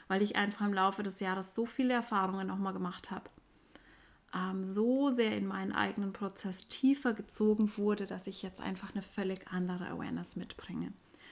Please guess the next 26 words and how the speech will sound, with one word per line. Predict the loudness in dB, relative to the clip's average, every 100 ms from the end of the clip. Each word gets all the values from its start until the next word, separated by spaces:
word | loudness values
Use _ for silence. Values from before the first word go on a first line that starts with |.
| -20 -18 -2
Und | 2
mein | 4 6
Anspruch | 6 6 4 -4
an | 0 0
diese | 0 0 -2 0
Ausbildung | 0 0 -2 -4 -2 0 -2 -6 4
ist, | 4 6 0 -4 -4
dass | -4 -2 -4 0
sie | 4 4 6 6 4 -4 _ _ _ _ -18 0
dich | 2 4
nicht | 6 6 4 0 0
wieder | 2 2
in | 2
die | 0
Homogenisierung | -2 -4 -4 -6 -6 -10 -8 -10
zieht. | -12 -16 -16 -20 -20 -20 -20 -20 -18 2
Wir | 4 4
sind | 4 6 6 4 2
einfach | 0 0 -2 -4 -4
so | -6 0 2 4 4 0 0
einzigartig, | 2 6 6 6 2 -2 -2 -2 -2 -2 -2 -4 -2
dass | -2 0 -2
es | -4 0
nicht | 4 6 6 4
korrekt | -4 -4 0 0 -2 -6 -12 -12 -10
ist, | -10 -10 -12